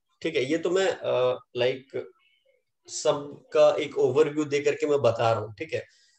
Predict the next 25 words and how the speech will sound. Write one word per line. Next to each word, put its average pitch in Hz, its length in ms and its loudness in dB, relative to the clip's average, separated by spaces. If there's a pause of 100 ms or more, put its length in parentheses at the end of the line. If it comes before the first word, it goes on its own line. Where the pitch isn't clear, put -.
(200)
क्योंकि 143 200 -4
देखिए 160 200 -2
जॉर्ज 135 360 4
डाल्टन 147 520 2
का 147 140 4
अलग 143 220 2
था, 143 360 0
थॉमसन 127 360 -4
मॉडल 139 320 -2
का 139 80 2
अलग 143 180 0 (100)
था, 135 80 2
रदरफोर्ड 135 560 0
का, 139 80 0
सबका, 139 400 -2
सबका - 280 -4
अलग 143 160 2
अलग 139 160 0
अपना 135 260 -6
एक्सपेरिमेंट 120 600 -4 (320)
था, - 220 -14
ठीक 147 120 -12
है। - 200 -10 (720)
तो 175 260 0
एटम 208 460 2